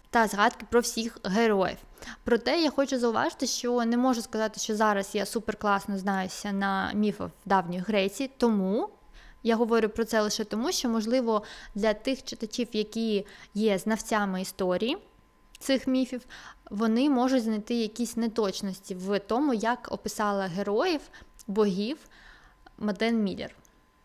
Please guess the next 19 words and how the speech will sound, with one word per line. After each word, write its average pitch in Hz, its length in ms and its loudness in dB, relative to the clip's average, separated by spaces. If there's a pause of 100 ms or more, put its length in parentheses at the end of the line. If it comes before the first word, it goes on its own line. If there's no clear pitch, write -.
(380)
Із 285 120 0
цікавого 294 600 0
я 269 160 0
знаходила 254 520 -2
інформацію 240 560 -2
про 233 180 -6
те, 247 320 -2
що 233 880 0
телекомпанія 226 760 0
H 202 140 -4
B 190 40 -8
O 226 340 0
викупила 233 460 0
права 214 420 0
в 196 80 -4
Мадлен 208 420 0
Міллер 269 340 0
на 226 280 0
екранізацію 214 1000 -2